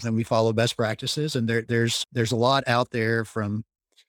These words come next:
Stanford and Harvard and the other groups studying this. And, and you can go to that literature and find out how to clean the air in your procedure room and how, and calculate how long it takes for that air to turn around. And for us,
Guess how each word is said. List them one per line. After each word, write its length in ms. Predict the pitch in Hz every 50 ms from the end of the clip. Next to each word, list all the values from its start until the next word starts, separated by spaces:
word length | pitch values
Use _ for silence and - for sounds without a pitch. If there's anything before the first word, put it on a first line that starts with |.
| _ _ _ _ -
Stanford 500 | - - 139 147 147 127 - 131 131 127
and 100 | 113 110
Harvard 400 | 127 131 131 135 127 123 123 120
and 80 | 113
the 100 | 113 117
other 140 | 113 113 113
groups 320 | 107 110 117 117 117 - -
studying 440 | - 143 143 143 135 123 117 113
this. 360 | 113 113 110 113 113 - - 123
And, 220 | 117 104 104 -
and 140 | 117 110 107
you 100 | 117 120
can 200 | - - 113 107
go 180 | 104 123 131 143
to 80 | 135
that 220 | 110 113 110 110 107
literature 540 | 120 117 113 113 110 - - 120 117 113 107
and 120 | 104 104
find 340 | - - 120 113 113 104 107
out 320 | 110 113 113 113 104 -
how 340 | 104 117 123 127 123 117 117 -
to 100 | - -
clean 280 | - 131 131 123 117
the 160 | 113 117 107 104
air 200 | 101 107 113 113
in 80 | 113
your 120 | 110 107 107
procedure 480 | - 117 - - 135 113 101 107 101
room 240 | 101 104 110 113 123
and 100 | 135 120
how, 300 | 107 110 117 117 117 110 _ 123 113
and 180 | 110 107 98 -
calculate 500 | - 127 120 117 - 127 101 107 110 107
how 180 | 113 110 110
long 260 | 110 113 110 113 110 104
it 120 | - -
takes 280 | - 117 113 123 - -
for 160 | - 123 110
that 160 | 107 107 104
air 240 | 110 107 110 110 104
to 80 | 104
turn 240 | - - 117 107 98
around. 320 | 98 95 92 101 101 104 113
And 120 | 110 110
for 200 | - - 110 107
us, 420 | 131 139 127 117 120 - - -